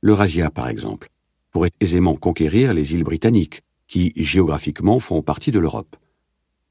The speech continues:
D'un autre côté, il serait possible, à l'Océania, de pousser ses frontières jusqu'au Rhin, ou même jusqu'à la Vistule. Mais ce serait violer le principe suivi par tous, bien que jamais formulé,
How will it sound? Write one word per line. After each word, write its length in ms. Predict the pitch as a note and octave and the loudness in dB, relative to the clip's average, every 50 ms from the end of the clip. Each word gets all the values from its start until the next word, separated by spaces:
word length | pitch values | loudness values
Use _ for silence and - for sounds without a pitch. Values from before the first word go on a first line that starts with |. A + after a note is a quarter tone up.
| _ _ - | _ _ -8
D'un 200 | - - F#2 F#2+ | -4 0 2 4
autre 220 | G2+ G2 - - | 4 4 2 -2
côté, 360 | - F#2 E2+ - - D3 D3 _ _ _ _ _ _ - | -4 -4 -2 0 0 -2 -2 _ _ _ _ _ _ -6
il 100 | G2+ F2+ | -6 -2
serait 200 | - - F2+ E2 | 0 -2 -2 0
possible, 440 | - G2 - - - G#2 E2 C#2+ - | 0 -2 -2 2 2 2 2 0 -4
à 120 | - - C2+ | -8 -10 -10
l'Océania, 580 | C#2 C#2 - - C2 C#2+ E2 F#2 G#2+ B2 C3+ - _ _ _ _ _ - | -8 -8 -6 -6 -4 -2 2 2 2 2 0 -4 _ _ _ _ _ -4
de 100 | F2+ E2+ | -4 -2
pousser 320 | - A2+ A2 - - G2+ | 0 0 0 4 4 2
ses 140 | - - - | 2 2 -6
frontières 520 | - - F#2 F2 - - B2+ C#3 C#3 F#2+ | -2 -2 -2 -2 0 0 0 0 0 0
jusqu'au 300 | F2+ G2+ F#2 - - A#2+ | 0 -2 -2 2 2 2
Rhin, 200 | - F2+ C#2 - - _ _ _ _ _ _ _ _ - | 2 2 -2 -4 -6 _ _ _ _ _ _ _ _ -4
ou 80 | G2 F2 | -2 0
même 340 | E2+ G2+ G#2+ A2 A2 A2+ - _ - | 2 4 4 4 4 2 -2 _ -4
jusqu'à 260 | - F2+ G2 - - F2+ | -2 -2 -2 -2 0 0
la 80 | E2+ | 0
Vistule. 540 | D#2 - - - - - C2 B1 G#1+ - - _ _ _ _ _ _ _ _ _ _ _ _ _ _ _ _ - - | 0 -2 -4 -6 -6 -6 -6 -6 -6 -10 -12 _ _ _ _ _ _ _ _ _ _ _ _ _ _ _ _ -2 0
Mais 80 | A#2 | 0
ce 100 | B2+ - | 0 0
serait 280 | D#3 - E3 D3 D3 A#2 | -2 0 0 2 2 4
violer 320 | G#2 G#2+ G#2 A2 B2+ B2+ | 4 4 4 4 4 2
le 120 | G2+ E2+ D#2 | 2 0 -2
principe 520 | - - F#2 F#2 - - - A2 - - | -2 -2 -2 -2 -2 0 0 -2 -2 -2
suivi 320 | - - D2+ C#2+ C2+ C3 | -10 -8 -8 -6 -6 -6
par 200 | - - B2 - | -6 -6 -8 -8
tous, 340 | - - C#3 E3+ E3+ - - _ _ _ _ _ - | -4 -2 -2 0 -2 -4 -12 _ _ _ _ _ -6
bien 220 | - F2 F2+ D#2+ | -2 0 0 0
que 120 | - - - | -2 -4 -8
jamais 280 | - B1+ C2+ C#2+ C2+ | -6 -6 -4 -4 -4
formulé, 480 | - - - - C2 - C#2 F#2+ B2+ | -4 -6 -6 -6 -4 0 2 2 0